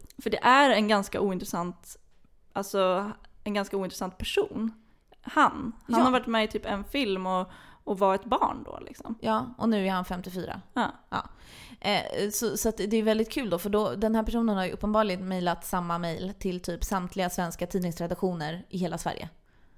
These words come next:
Speaker 1: Ja, såklart. Men varf-, vad tjänar den här personen på det? Det är det jag fattar
Speaker 2: Ja,
Speaker 1: inte.
Speaker 2: har du försökt göra någon research? Har du försökt hitta vem den här personen som skickar mejlet är?
Speaker 1: Ja, alltså, lite. Det är en vanlig kvinna, eh,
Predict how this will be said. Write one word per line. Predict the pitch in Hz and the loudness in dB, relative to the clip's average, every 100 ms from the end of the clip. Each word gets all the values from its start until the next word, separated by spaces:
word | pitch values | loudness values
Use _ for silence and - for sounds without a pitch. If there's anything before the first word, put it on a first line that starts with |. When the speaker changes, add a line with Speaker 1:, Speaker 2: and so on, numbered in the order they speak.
| - - | -20 0
Speaker 1:
Ja, | 269 277 285 - - - | 4 4 4 -4 -20 -14
såklart. | - 202 - - | -10 -8 -8 -4
Men | 214 220 | -2 2
varf-, | 247 247 240 - - | 6 6 6 -4 -4
vad | 240 | -2
tjänar | 233 233 214 214 | 0 0 0 0
den | 208 | 0
här | 214 | -2
personen | 220 - 311 - | -4 -2 -2 -2
på | - | -6
det? | - | -4
Det | 208 | -2
är | |
det | 226 196 | 0 0
jag | 190 | 0
fattar | 226 - - | -4 -4 4
Speaker 2:
Ja, | 285 - | 6 6
Speaker 1:
inte. | - | 4
Speaker 2:
har | 247 | 4
du | 254 | 4
försökt | 285 277 247 | 0 -2 0
göra | 247 226 | 2 2
någon | 220 233 | 2 0
research? | 269 233 202 180 220 | 0 -2 -2 -2 0
Har | 226 | -2
du | |
försökt | 226 240 - | -2 -6 -6
hitta | 240 - | -8 -6
vem | 220 190 | -6 -4
den | 180 | -2
här | 175 175 - - | -2 -4 -8 -8
personen | 202 208 196 180 | -2 0 -2 -4
som | |
skickar | 185 190 | -6 -2
mejlet | 190 208 165 - | 0 0 -2 -4
är? | - - - | -6 -6 -4
Speaker 1:
Ja, | 233 262 262 277 | 0 2 4 2
alltså, | - 240 - 226 220 220 220 - | 2 0 -2 0 0 0 -4 -10
lite. | - 262 240 202 - - 226 | -6 -2 -2 -4 -6 0 0
Det | 175 | 2
är | 240 | 0
en | 233 | 0
vanlig | 220 247 196 196 | 2 2 0 -4
kvinna, | - 220 202 370 - - _ _ _ _ - | -4 -4 -2 -2 -2 -6 _ _ _ _ -14
eh, | - | -10